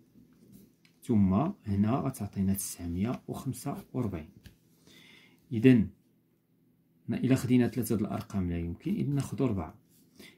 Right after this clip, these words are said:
إذن ألف وخمسمية واثناش مقسوم على تسعمية وخمسة وربعين تساوي واحد. واحد في خمسة خمسة، واحد في أربعة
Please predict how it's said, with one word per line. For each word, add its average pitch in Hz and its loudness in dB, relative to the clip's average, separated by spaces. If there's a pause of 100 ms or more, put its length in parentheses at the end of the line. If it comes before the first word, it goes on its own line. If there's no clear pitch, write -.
(120)
إذن 110 2
ألف 143 -2
وخمسمية 110 0
واثناش 95 0
مقسوم 98 -4
على 87 -6
تسعمية 87 -8
وخمسة 95 -12
وربعين 87 -6
تساوي 135 -6
واحد. 135 -6
واحد 101 -4
في - -16
خمسة - -12
خمسة، - -12
واحد - -12
في - -12
أربعة 87 -12